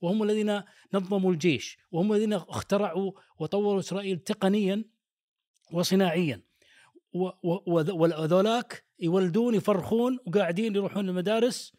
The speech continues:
وتنفق عليهم إسرائيل. و-، ولأن هذول علمانيين لا يتزوجون ويؤمنون بالشذوذ، يؤمنون بالمدري إيش، فتكاثرهم قليل. فتكاثر هؤلاء، ومع الزمن أصبحت كتلة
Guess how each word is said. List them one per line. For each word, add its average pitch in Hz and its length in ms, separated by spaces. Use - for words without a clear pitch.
وتنفق 220 400
عليهم 226 260
إسرائيل. 220 540
و-، 185 280
ولأن 202 420
هذول 247 320
علمانيين 165 800
لا 190 120
يتزوجون 175 840
ويؤمنون 202 640
بالشذوذ، 185 520
يؤمنون 214 320
بالمدري 175 420
إيش، 190 200
فتكاثرهم 208 600
قليل. 185 360
فتكاثر 262 520
هؤلاء، 185 680
ومع 185 280
الزمن 185 440
أصبحت - 580
كتلة 254 280